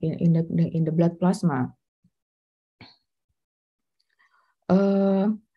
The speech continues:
for the oral, uh, the, the drug level in the plasma is not, uh, constant. Uh, because of that, we usually, we check a drug more than once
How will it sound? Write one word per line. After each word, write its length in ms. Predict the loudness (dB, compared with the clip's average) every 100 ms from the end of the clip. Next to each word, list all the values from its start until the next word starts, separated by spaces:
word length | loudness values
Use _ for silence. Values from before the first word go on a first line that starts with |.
| _ -2
for 100 | 0
the 120 | 2
oral, 560 | 4 4 4 4 2 2
uh, 140 | 4
the, 640 | 6 6 4 2 2 2 0 _ _ _ _ _ _ _
the 1000 | -2 2 4 4 4 4 4 2 0 -6 -6
drug 320 | -2 -2 0 -2
level 520 | -2 0 0 0 -2
in 160 | 0 2
the 80 | 0
plasma 680 | -2 -4 -2 -2 0 0 -2 _ _ _ _ -6
is 160 | -6 -2
not, 200 | -6 -4
uh, 160 | -4 -2
constant. 640 | 0 -2 -2 -4 -2 -4 -10 -20 _ _ _ _ _ _ -8
Uh, 220 | -4 -4 -6 -16 -20 _ _ -8
because 200 | -4 -2
of 160 | 0
that, 180 | 2 2 -2 -12 2
we 140 | 4
usually, 800 | 6 6 4 4 4 6 6 6
we 640 | 6 6 6 6 6 4 2
check 200 | 0 2
a 120 | 4
drug 340 | 6 6 4 0 _ -20 -20 _ _ -2
more 220 | 2 4
than 420 | 6 6 6 4
once 480 | 0 0 2 0 -6